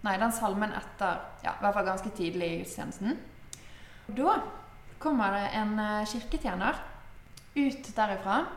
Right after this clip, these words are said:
eh, med da hele, eh, alle dåpsbarna bak seg.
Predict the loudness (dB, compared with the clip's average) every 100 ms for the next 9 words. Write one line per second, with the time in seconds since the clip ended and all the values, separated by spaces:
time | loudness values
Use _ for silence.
0 | -12 -14 -16 -18 -18 -8 -2 2 2 2
1 | 2 4 4 4 4 2 2 0 0 0
2 | 0 0 -2 -6 -6 -4 -4 -4 -2 0
3 | 0 0 0 0 -2 -2 0 0 0 0
4 | 0 2 2 2 0 2 0